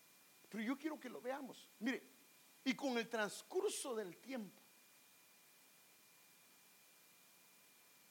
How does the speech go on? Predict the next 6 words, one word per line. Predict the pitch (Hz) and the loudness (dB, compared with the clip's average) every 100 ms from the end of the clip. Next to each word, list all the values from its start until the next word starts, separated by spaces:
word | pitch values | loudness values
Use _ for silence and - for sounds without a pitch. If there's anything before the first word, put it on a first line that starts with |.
| - - - - - | -20 -20 -20 -20 -12
sucedió | - 214 247 202 247 | -4 2 4 4 2
que | 247 | 0
Caín | 196 180 233 | 0 0 0
llevó | 208 175 214 | -2 -2 -4
a | 190 | -6
Jehová | - 147 135 | -8 -8 -6